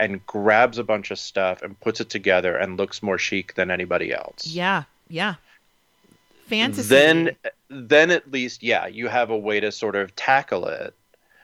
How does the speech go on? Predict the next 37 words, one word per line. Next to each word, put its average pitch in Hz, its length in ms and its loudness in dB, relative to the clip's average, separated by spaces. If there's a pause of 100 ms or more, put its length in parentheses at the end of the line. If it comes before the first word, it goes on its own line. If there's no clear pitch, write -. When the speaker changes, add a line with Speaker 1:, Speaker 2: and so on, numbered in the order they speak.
(320)
Speaker 1:
But - 180 2
that 127 200 6
is 131 160 0
so 127 320 0
not 117 400 -2
what 113 260 0
any 110 320 -2
of 98 140 -2
these 107 220 -4
designers 101 600 -2 (100)
are 98 400 4
in 98 200 -4
their 95 140 0
bones. 95 520 -4
That's - 260 0
not 98 460 -2 (120)
a 110 80 0
way 101 300 2
that 95 240 -4
Ken 98 440 -2
would 95 220 -2
ever, 95 600 0 (240)
like, 113 140 4
Speaker 2:
Mm. 95 40 -8
Speaker 1:
Ken 139 220 2
is 120 140 0
so 117 280 2
proper 107 800 0
in 107 160 -4
his 98 160 -8
vision 101 340 -2
of 101 140 -6
what 101 160 2
a 95 60 2
woman 98 340 -2
is 151 380 -8
Speaker 2:
Mm-hmm. 160 400 -12